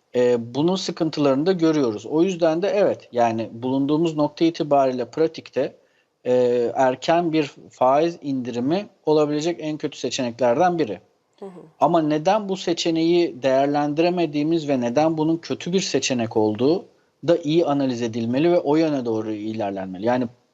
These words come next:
Speaker 1: politika fa-, e, çalışıyor, program çalışıyor, iyiye gidiyoruz iyimserliğinden çıkıp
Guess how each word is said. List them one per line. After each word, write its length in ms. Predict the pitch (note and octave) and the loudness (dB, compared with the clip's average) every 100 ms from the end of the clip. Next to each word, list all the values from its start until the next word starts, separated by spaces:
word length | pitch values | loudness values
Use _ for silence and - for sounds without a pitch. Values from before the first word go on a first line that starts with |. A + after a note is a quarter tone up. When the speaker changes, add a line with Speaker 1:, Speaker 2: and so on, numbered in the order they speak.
| _ _ _ - | _ _ _ -2
Speaker 1:
politika 400 | C#3 C3+ D#3+ D#3+ | -2 0 -2 -2
fa-, 420 | - C3 B2+ B2 | 0 0 2 2
e, 60 | |
çalışıyor, 580 | A#2+ C3+ C3+ - F3+ D#3+ E3 - - - _ | 0 -4 -2 0 2 2 -2 -18 -20 -20 _
program 420 | - C#3+ C#3+ D#3 D#3+ | 0 2 2 0 0
çalışıyor, 540 | - C#3+ D3 - D3+ | -4 -4 -4 -4 -2
iyiye 440 | - C#3 D3 D#3+ | -2 -4 0 2
gidiyoruz 640 | E3+ F3 D#3 D#3 D#3+ F3+ F3 | 2 0 -2 0 0 -4 -6
iyimserliğinden 920 | C#3+ C#3+ C#3 - C#3+ C#3 C#3+ C#3 C#3+ | -4 -4 -2 0 2 2 -2 -2 -2
çıkıp 460 | C#3 - - - - | -2 -6 -6 -10 -12